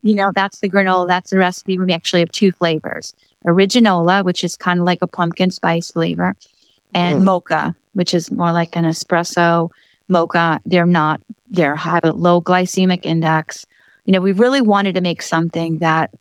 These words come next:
Speaker 1: I feel very strongly, if you see children and young adults with autism, between medication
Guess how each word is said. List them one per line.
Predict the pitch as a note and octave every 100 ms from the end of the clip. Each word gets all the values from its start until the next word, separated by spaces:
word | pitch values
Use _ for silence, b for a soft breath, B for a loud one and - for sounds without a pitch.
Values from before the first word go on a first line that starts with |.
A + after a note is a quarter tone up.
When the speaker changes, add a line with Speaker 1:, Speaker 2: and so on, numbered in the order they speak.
| _ _ _ _ _ _ _ _ -
Speaker 1:
I | F#3
feel | F#3+
very | F#3 F3+ G3
strongly, | - D#3+ E3 E3
if |
you | E3+
see | - E3 E3 b b b b
children | - E3+ F3 F3 F3+ D3
and | E3+ E3+
young | E3+ E3
adults | F3 D#3 D#3
with | F3+
autism, | - D3+ - D3+ E3 D#3+
between | D#3+ F3 - E3+ D#3+ -
medication | F3 F3 - G3 F3 - E3 D#3+ E3